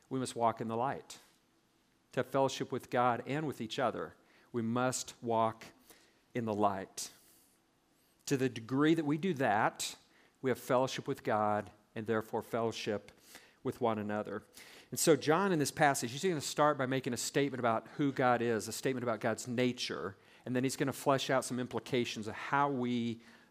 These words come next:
live in light of who God is related to sin and fellowship and these things. And so I wanna look first at what he says about God and then some of the implications about it. And so he says first, we must understand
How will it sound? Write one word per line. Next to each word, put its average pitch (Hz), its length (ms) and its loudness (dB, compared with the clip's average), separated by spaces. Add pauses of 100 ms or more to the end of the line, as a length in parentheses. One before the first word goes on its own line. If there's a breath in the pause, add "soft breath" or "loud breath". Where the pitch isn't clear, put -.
live 123 280 4
in 113 140 0
light 117 260 6
of 101 180 2
who 120 220 -2
God 113 280 0
is 113 220 2
related 110 360 2
to 107 80 -4
sin 110 340 -2
and 101 100 -6
fellowship 107 480 -2
and 104 120 -6
these 107 160 -4
things. 104 340 -10
And 117 80 -6
so 131 140 2
I - 20 -4 (260 loud breath)
wanna 151 140 4
look 165 220 6
first 160 320 2
at 117 140 4
what 135 120 0
he 135 60 0
says 139 200 0
about 135 240 0
God 123 400 2
and 120 140 -4
then 123 260 0 (300 loud breath)
some 123 140 -4
of 120 60 -2
the 120 80 2
implications 113 880 -4
about 101 300 0
it. 82 140 -10 (800)
And 123 100 -4
so 151 140 0
he 139 80 2
says 139 220 -2
first, 156 320 0
we 147 80 2
must 156 200 0
understand 139 760 -2